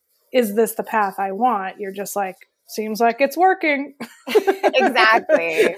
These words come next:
Speaker 1: Yeah.
Speaker 2: Exactly. Yeah. And it's weird to explain to people that haven't been through that, um, and to not sound so ridiculously privileged and ridiculously,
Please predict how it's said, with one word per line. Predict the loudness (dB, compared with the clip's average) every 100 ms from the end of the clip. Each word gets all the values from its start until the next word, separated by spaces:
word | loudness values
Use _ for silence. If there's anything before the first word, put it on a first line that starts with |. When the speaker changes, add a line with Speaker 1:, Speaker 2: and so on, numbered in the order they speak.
| -2
Speaker 1:
Yeah. | -4
Speaker 2:
Exactly. | 0 2 2 2 -2 -10 -12 -12 -16 -20 -6 2
Yeah. | 2
And | 2
it's | 0
weird | 2 0 0
to | -4
explain | -6 -6 -6 -4 -4
to |
people | -6 -2 -2
that | -2
haven't | 0 0 0 -4
been | -6 -8
through | -8 -6 -2
that, | 0 2 2 0 -2 _ _ _ _ _ _ 0
um, | 2 2 0 -4 -10 -6
and | -4
to | -2
not | 2 4 2 2
sound | 4 4 0 -2
so | 0 2 0 -4
ridiculously | -6 -4 -4 0 0 0 0 -2
privileged | 0 0 4 4 4 0 -6 -8
and | -6 -2
ridiculously, | -2 -2 0 2 2 2 -2 -4 -4 -4 -4 -6